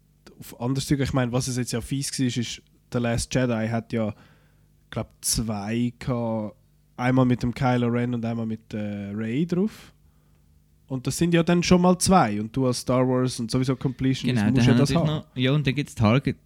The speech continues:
Speaker 2: alle die Ketten in den
Speaker 1: Ja,
Speaker 2: U S A,
Speaker 1: genau.
Speaker 2: Walmart Exclusive, Target Exclusive und so weiter. Und, ähm, bei den Actionfiguren ist das ein bisschen etwas Ähnliches. Die, die, ähm, ich weiss nicht, ob das alle wissen, da, da kommen ja,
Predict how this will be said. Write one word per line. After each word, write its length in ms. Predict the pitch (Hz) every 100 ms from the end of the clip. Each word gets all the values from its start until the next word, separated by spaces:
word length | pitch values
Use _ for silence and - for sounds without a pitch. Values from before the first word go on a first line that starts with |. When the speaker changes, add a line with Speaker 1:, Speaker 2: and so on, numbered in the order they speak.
| -
Speaker 2:
alle 200 | - 123
die 140 | 123 123
Ketten 420 | 127 131 - 143
in 160 | 143 139
den 140 | 135
Speaker 1:
Ja, 60 | 139
Speaker 2:
U 20 |
S 60 | 214
A, 40 | 208 127 135
Speaker 1:
genau. 120 | 117
Speaker 2:
Walmart 340 | 127 139 139 143
Exclusive, 520 | - 135 135 135 -
Target 440 | 101 107 131 147
Exclusive 680 | 123 - - 123 135 139 - 113
und 160 | 131
so 160 | - 110
weiter. 340 | 104 - 90 - - - - -
Und, 320 | 110 113 104
ähm, 320 | 104 98 95 - -
bei 80 |
den 240 | 107 101 87
Actionfiguren 800 | 120 156 - 196 190 156 120 107
ist 180 | -
das 160 | 110 -
ein 60 | 113
bisschen 180 | 117 95
etwas 260 | - 117
Ähnliches. 600 | - 104 120 151 123 -
Die, 280 | 120 101 101 - - - _ -
die, 340 | 113 101 98 76 _ -
ähm, 520 | 92 92 92 90 85 -
ich 120 | 92
weiss 180 | 95 104
nicht, 140 | 104
ob 120 | 107 -
das 200 | 95 -
alle 320 | 92 92 90
wissen, 400 | 104 - 156 147
da, 120 | 107
da 180 | - 117
kommen 380 | - 107 104 104
ja, 200 | 107 101